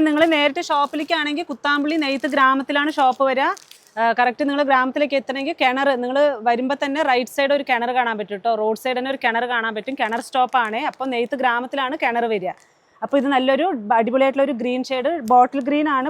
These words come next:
ബോട്ടിൽ ഗ്രീനിലേക്കാണ് പുതിയ ഡിസൈൻ ചെയ്തെടുത്തിരിക്കുന്നത്. പിന്നെ പെട്ടെന്ന് തന്നെ സ്ക്രീൻഷോട്ട് എടുത്ത് അയച്ചോളൂ കേട്ടോ. ഇത് നമുക്ക് വെഡ്ഡിങ്ങിൻ്റെ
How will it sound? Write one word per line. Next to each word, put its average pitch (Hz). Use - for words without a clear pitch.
ബോട്ടിൽ 254
ഗ്രീനിലേക്കാണ് 277
പുതിയ 254
ഡിസൈൻ 262
ചെയ്തെടുത്തിരിക്കുന്നത്. 214
പിന്നെ 269
പെട്ടെന്ന് 277
തന്നെ 302
സ്ക്രീൻഷോട്ട് 294
എടുത്ത് 294
അയച്ചോളൂ 262
കേട്ടോ. 247
ഇത് 254
നമുക്ക് 262
വെഡ്ഡിങ്ങിൻ്റെ 269